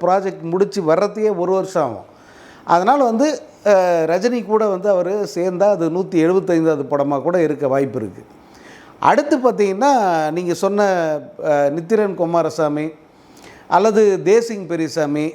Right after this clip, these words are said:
இவர்களோட வந்து இப்போதைக்கு இணையிற வாய்ப்பு இருக்கா அப்படிங்கிறது எனக்கு தெரியல. ஏன்னா, நித்திலன் குமாரசாமி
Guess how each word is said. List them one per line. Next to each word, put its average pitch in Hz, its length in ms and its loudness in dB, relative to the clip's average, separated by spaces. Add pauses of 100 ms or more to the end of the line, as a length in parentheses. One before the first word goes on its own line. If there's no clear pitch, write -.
இவர்களோட 226 580 2
வந்து 208 220 -6
இப்போதைக்கு 208 640 -2
இணையிற 196 280 -2
வாய்ப்பு 165 320 -2
இருக்கா 151 360 0 (100)
அப்படிங்கிறது 147 440 -4
எனக்கு 151 340 0
தெரியல. 165 460 0
ஏன்னா, 202 180 0 (400)
நித்திலன் 214 440 2
குமாரசாமி 190 840 -2